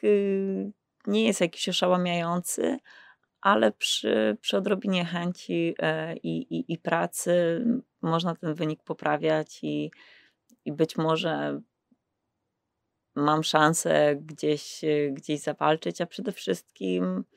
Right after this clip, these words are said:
e, po Krynicy nabrałam już takiego świadomego, e, świadomej chęci, że, że tak, y, góry to jest ten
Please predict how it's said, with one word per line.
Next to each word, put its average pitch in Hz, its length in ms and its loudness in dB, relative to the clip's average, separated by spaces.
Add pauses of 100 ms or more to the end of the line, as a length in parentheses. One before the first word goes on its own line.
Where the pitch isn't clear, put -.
(880)
e, 160 440 2 (500)
po 175 140 2
Krynicy 170 640 -2
nabrałam 160 380 -2
już 156 160 -6
takiego 151 680 -2
świadomego, 147 1040 2 (320)
e, 147 60 -8
świadomej 147 440 2
chęci, 143 500 -4
że, 139 300 -2
że 139 160 -6
tak, - 440 -8
y, 147 340 -2 (420)
góry 156 380 4
to - 160 -10
jest 143 300 -4
ten - 80 -12